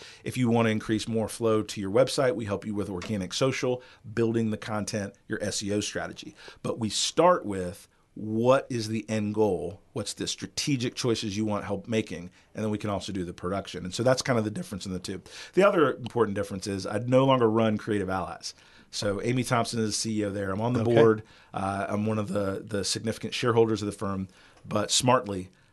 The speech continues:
Speaker 1: uh, I found some
Speaker 2: <laughs>
Speaker 1: really tremendous leadership, uh, to take that company on its next frontier.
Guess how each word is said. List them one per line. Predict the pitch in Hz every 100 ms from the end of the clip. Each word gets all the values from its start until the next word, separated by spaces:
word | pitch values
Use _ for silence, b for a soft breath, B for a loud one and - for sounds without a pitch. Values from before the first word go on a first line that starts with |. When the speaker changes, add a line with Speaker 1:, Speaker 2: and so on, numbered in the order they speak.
| _
Speaker 1:
uh, | 104 101 104 -
I |
found | 104 - 107 101
some | - 110
Speaker 2:
<laughs> | 110
Speaker 1:
really | 120 110
tremendous | - 113 104 98
leadership, | 104 104 98 104 95 - -
uh, | 98 95 92
to | 90 101
take | - 95
that | 98 98
company | - 98 98 92
on | 92
its | -
next | 92 -
frontier. | 95 90 143 143